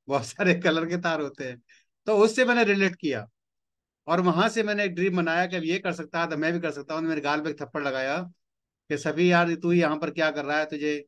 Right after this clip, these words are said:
आज जो है लगभग पन्द्रह सोलह साल का समय हो गया इसमें जो है।" और इसके बाद फिर मैंने जो है काम किया,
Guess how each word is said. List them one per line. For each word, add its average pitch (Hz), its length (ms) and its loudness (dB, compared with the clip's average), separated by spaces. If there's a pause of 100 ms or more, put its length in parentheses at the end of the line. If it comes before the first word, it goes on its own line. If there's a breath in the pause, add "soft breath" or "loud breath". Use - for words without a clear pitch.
आज 143 200 -4
जो 139 120 -2
है 143 120 -4
लगभग 135 400 -4 (800)
पन्द्रह 156 280 0
सोलह 156 260 0
साल 147 240 -2
का 147 80 -2
समय 147 240 -4
हो 139 140 -2
गया 143 160 -2
इसमें 139 240 -6
जो 139 80 -4
है।" 143 240 -6 (1120)
और 139 160 -2
इसके 151 320 2
बाद 170 300 4
फिर 170 100 -2
मैंने 160 280 0
जो 147 120 -2
है 143 300 -4 (160)
काम 151 240 -2
किया, 147 400 -2